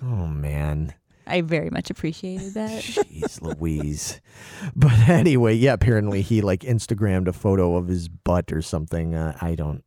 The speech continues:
Speaker 1: yeah, it's, it's
Speaker 2: He was,
Speaker 1: out.
Speaker 2: like, flashing. He was promoting his new movie.
Speaker 1: What does it have to do with butts?
Speaker 2: I don't know, but I'm gonna find out. <laughs>
Speaker 1: I guess it, I guess it worked, you know.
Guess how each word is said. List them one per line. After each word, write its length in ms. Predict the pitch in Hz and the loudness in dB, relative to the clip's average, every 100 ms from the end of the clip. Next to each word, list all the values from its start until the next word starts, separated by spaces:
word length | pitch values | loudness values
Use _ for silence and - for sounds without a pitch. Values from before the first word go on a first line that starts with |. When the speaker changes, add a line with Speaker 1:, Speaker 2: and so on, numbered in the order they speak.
| - | -8
Speaker 1:
yeah, 260 | 76 - 175 - | -8 -6 -10 -10
it's, 440 | 87 - - - - | -10 -10 -14 -20 -14
it's 200 | - - | -10 -8
Speaker 2:
He 60 | 233 | -8
was, 60 | - | -8
Speaker 1:
out. 40 | |
Speaker 2:
like, 140 | 170 - | -8 -12
flashing. 800 | - 185 170 170 202 190 196 - _ _ - - _ - | -12 -8 -6 -8 -10 -8 -10 -14 _ _ -20 -20 _ -6
He 80 | 330 | -4
was 100 | 339 | 0
promoting 380 | 415 392 381 | 0 2 2
his 120 | 359 294 | 0 -2
new 160 | 320 | 0
movie. 680 | 302 285 269 170 - 202 208 _ _ - | 0 2 0 -2 -8 -12 -14 _ _ -2
Speaker 1:
What 120 | 123 | 0
does 100 | 127 | 2
it 80 | 139 | 2
have 120 | 131 | 2
to 80 | 131 | 2
do 120 | 143 | 2
with 160 | 127 92 | 2 2
butts? 540 | 120 - - - - _ - - - | 0 -2 -10 -18 -18 _ -18 -16 -12
Speaker 2:
I 100 | 294 | -4
don't 220 | 370 415 | -2 0
know, 140 | 370 466 | 2 2
but 80 | 311 | 2
I'm 80 | 254 | 2
gonna 140 | 330 | 2
find 260 | - 294 254 | 2 2 4
out. 380 | 233 427 294 269 | 4 4 4 6
<laughs> 180 | 262 | 6
Speaker 1:
I 600 | 165 196 170 214 - 180 | 6 6 6 6 6 6
guess 200 | 185 180 | 6 6
it, 120 | 185 160 156 143 | 6 6 4 4
I 80 | 151 | 4
guess 300 | 160 190 175 | 6 6 6
it 100 | 190 | 4
worked, 520 | 151 175 170 98 - | 6 6 6 2 2
you 180 | 117 117 | 4 4
know. 260 | 113 110 | 4 2